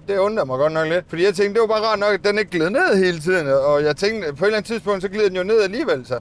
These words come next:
Det gjorde den så ikke. Den blev bare siddende, og nu, øh, føler jeg sådan lidt, at der er sådan et godt rødt mærke der. Det kan du ikke se.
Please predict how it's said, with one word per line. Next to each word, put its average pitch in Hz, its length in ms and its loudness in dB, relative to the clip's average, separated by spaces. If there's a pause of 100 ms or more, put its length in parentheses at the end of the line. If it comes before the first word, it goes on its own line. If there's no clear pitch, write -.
Det 120 120 -4
gjorde 135 160 2
den 123 80 -2
så 123 80 0
ikke. 135 100 -2
Den 160 80 0
blev 143 120 0
bare 139 140 2
siddende, 208 360 2
og 139 80 0
nu, 170 280 2
øh, 156 140 2
føler 160 240 2
jeg 131 100 2
sådan 156 120 -6
lidt, 160 180 2
at 117 280 -2
der 156 60 -2
er 196 80 2
sådan 220 140 -2
et 170 140 -6
godt 202 240 0
rødt 202 220 2
mærke 170 420 -2
der. 120 120 -10 (640)
Det 120 80 -8
kan - 20 -8
du 110 80 -8
ikke 110 120 -12
se. 104 140 -12